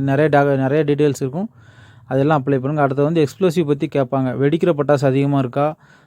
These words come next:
மத்தாப்பு மாதிரி அதிகமா வச்சிருக்கீங்களா, ஏற்கனவே அவங்களுக்கு லைசன்ஸ் கொடுத்து கேன்சல் ஆகிருக்கா, அதனால அது பிறகு இதுக்கு முன்னாடி லைசன்ஸ் உங்களுக்கு இருக்குதா, அந்த மாதிரி எல்லாமே கேட்பாங்க. அதெல்லாம் ஓகே, இல்லை, எஸ், நோ கொடுத்துட்டு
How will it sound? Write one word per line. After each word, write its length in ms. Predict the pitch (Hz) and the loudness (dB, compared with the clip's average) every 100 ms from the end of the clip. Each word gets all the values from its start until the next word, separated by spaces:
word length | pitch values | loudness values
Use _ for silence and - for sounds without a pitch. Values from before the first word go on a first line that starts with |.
| _ | _
மத்தாப்பு 340 | 131 123 170 156 | -6 2 0 2
மாதிரி 220 | 151 143 | 0 2
அதிகமா 320 | 131 135 139 | 2 2 0
வச்சிருக்கீங்களா, 560 | 135 131 123 127 127 147 143 | 0 -2 -4 -2 0 -2 -2
ஏற்கனவே 360 | 127 147 165 165 | 0 -2 0 -2
அவங்களுக்கு 300 | 151 139 135 | -2 -2 0
லைசன்ஸ் 360 | 139 156 143 | 0 -2 -4
கொடுத்து 260 | 135 131 135 | -6 -6 -6
கேன்சல் 440 | 139 135 123 135 | -2 -2 0 0
ஆகிருக்கா, 380 | 123 123 113 135 143 - _ _ _ _ 123 | 2 0 0 -2 -2 -6 _ _ _ _ -4
அதனால 280 | 127 139 175 175 123 | 0 2 2 0 -2
அது 180 | 135 131 | -4 -4
பிறகு 220 | 151 180 | -4 -2
இதுக்கு 220 | 165 170 | -2 -2
முன்னாடி 240 | 170 170 165 | -2 2 4
லைசன்ஸ் 340 | 151 135 151 | 4 2 -2
உங்களுக்கு 280 | 147 147 139 | -4 -2 -4
இருக்குதா, 320 | 139 135 139 | -6 -4 -2
அந்த 140 | 131 139 | 0 0
மாதிரி 200 | 143 135 | -2 0
எல்லாமே 280 | 131 139 139 | 0 -2 -2
கேட்பாங்க. 460 | 135 123 131 131 165 | -4 -2 0 0 -2
அதெல்லாம் 460 | 117 127 131 160 190 - _ _ _ 139 135 | -2 -2 0 0 -2 -8 _ _ _ -6 -2
ஓகே, 240 | 135 147 139 135 - | -2 0 -2 -6 -6
இல்லை, 280 | 135 135 143 127 | -2 2 2 2
எஸ், 180 | 127 - | -4 -4
நோ 120 | 151 | -6
கொடுத்துட்டு 440 | 131 127 127 131 | -6 -6 -6 -2